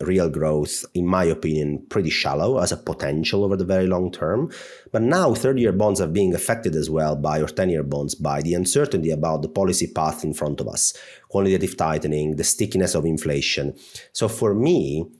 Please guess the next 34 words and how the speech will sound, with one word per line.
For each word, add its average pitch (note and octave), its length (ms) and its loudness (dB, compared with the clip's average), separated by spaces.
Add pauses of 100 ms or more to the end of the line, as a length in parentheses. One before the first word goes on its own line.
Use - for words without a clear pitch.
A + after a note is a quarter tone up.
(200)
here, F2 580 0 (460)
bonds G#2+ 480 2
are F#2+ 320 4
a F#2+ 100 0
buy D2+ 440 0
in F#2+ 600 0
basically F#2 500 0
two G#2+ 160 -4
situations. E2+ 600 -2
In F#2+ 240 0
one G#2 160 4
of F2+ 100 2
these F2 200 -2
two - 180 -4
or F2 80 2
three F2 200 -2
scenarios E2+ 360 0
I'm F#2 120 0
gonna E2+ 220 0
now D#2+ 200 0
talk F#2+ 300 -4
about, A#2 380 -2 (380)
A, D#2+ 340 0 (300)
something B2+ 480 2
seriously D2+ 840 0 (140)
breaks D2 580 0
in F2 160 -2
the D#2+ 80 2
repo F#2 260 2
or F2 140 2
in E2 60 0
the D2+ 80 -2
credit F2 360 -2
market, A#2 460 0